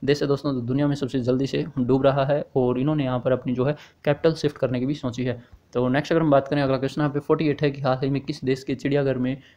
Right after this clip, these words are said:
माउंटेन बोंगो शिशु का जो है जन्म हुआ है, इसके बारे में देखते हैं। तो यहाँ पे आप एक तरह से हिरन टाइप में देख रहे होंगे, तो इनकी प्रजाति जो है काफ़ी लुप्त होने वाली है। तो किस देश के चिड़ियाघर में जो है इस शिशु ने जन्म लिया है माउंटेन बोंगो?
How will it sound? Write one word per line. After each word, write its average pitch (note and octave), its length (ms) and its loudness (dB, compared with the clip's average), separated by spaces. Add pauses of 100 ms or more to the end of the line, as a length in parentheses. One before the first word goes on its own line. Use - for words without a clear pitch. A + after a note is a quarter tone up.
(160)
माउंटेन D#3 540 0
बोंगो C3+ 260 2
शिशु C#3 300 -6
का C3+ 120 0
जो B2 140 -4
है B2+ 100 -2
जन्म B2 200 -4
हुआ B2 220 -2
है, B2 60 0
इसके B2 180 -10
बारे C#3 140 4
में D3 100 2
देखते C#3 200 -2
हैं। D#3+ 120 0
तो - 280 -20
यहाँ D#3+ 120 2
पे E3 60 2
आप D#3 160 4
एक D3+ 80 -2
तरह C#3+ 140 -2
से C#3 160 -4
हिरन C3 260 -2
टाइप B2+ 200 -2
में C3 120 -2
देख A#2+ 160 -4
रहे C#3 120 0
होंगे, C#3 220 0
तो - 1120 -20
इनकी D#3 440 2
प्रजाति D3 300 4
जो D3 100 2
है C#3+ 100 0
काफ़ी C#3 260 2
लुप्त C3+ 220 0
होने D3 120 2
वाली C#3+ 160 4
है। D3+ 120 2
तो D3 120 -4
किस D3+ 180 -6
देश D3 160 0
के D3+ 100 -4
चिड़ियाघर D3 340 2
में D3 200 4
जो C3 100 2
है C#3 160 2
इस C#3 140 -4
शिशु C#3+ 220 -4
ने C3+ 80 0
जन्म C3+ 200 0
लिया C#3 140 2
है C#3 80 -2
माउंटेन C#3 340 2
बोंगो? C#3 480 2